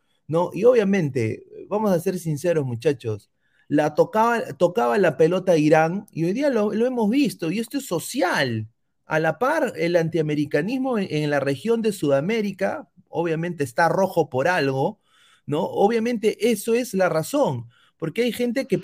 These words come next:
mete la política en el, en el deporte. Entonces, ¿qué pasa? Hoy día tocaba Irán, que no es Qatar, y todos lloraban como cholitas aguantadas, un saludo a Cerrondo y Florentino,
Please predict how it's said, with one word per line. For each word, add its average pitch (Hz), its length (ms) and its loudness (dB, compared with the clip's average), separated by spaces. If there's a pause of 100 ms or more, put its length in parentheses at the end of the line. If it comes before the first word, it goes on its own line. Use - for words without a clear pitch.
mete 214 300 0
la 226 140 2
política 190 600 -2
en 185 80 -2
el, 143 100 -2
en 139 140 -4
el 131 140 -2
deporte. 120 640 2 (240)
Entonces, 147 460 -4
¿qué 196 100 2
pasa? 147 580 2 (240)
Hoy 165 160 2
día 226 260 0
tocaba 247 440 2
Irán, 139 560 2 (600)
que 160 80 0
no 214 160 0
es - 120 0
Qatar, 165 680 0 (400)
y 165 80 -4 (100)
todos 285 480 0 (800)
lloraban 185 720 2
como 180 240 0
cholitas 202 540 -2
aguantadas, 185 640 0
un 180 100 -4
saludo 175 300 0
a - 20 -4
Cerrondo 151 320 -4
y - 20 -2
Florentino, 139 680 -4